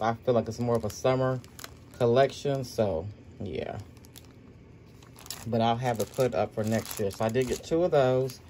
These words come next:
And then I also got two of the forty-one piece chipboard stickers.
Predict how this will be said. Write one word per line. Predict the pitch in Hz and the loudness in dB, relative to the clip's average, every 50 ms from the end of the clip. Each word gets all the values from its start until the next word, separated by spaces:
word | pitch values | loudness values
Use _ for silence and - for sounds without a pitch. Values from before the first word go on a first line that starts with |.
| - - - - - - - - - - - | -20 -20 -20 -20 -20 -20 -20 -20 -20 -10 -4
And | - 127 123 | 0 0 2
then | 127 127 | 2 2
I | 123 117 | 2 2
also | 73 110 135 147 147 147 - 156 143 | 4 4 4 4 4 4 2 0 2
got | 127 139 131 131 120 - - | 4 4 4 4 2 -2 -4
two | - - - 170 165 160 156 110 | -10 -8 -4 -2 -2 0 2 2
of | 123 135 139 131 123 | 4 4 4 2 0
the | 135 139 135 131 131 131 127 - - - - - - - - - | -2 -2 -2 -2 -4 -4 -6 -10 -14 -20 -20 -20 -20 -20 -20 -8
forty-one | - - 151 151 151 156 151 151 151 147 147 143 135 - - - - - - - | 0 4 6 6 6 4 2 2 4 4 2 2 -2 -4 -12 -20 -20 -20 -20 -16
piece | - - 165 147 143 - - | -10 -6 -6 -6 -6 -6 -10
chipboard | - - - 165 - 117 139 139 120 117 | -8 -2 -2 -2 0 0 0 0 0 0
stickers. | - - - 123 117 113 131 139 156 185 190 - | -2 -2 -2 -2 -2 0 -2 -2 -4 -4 -6 -10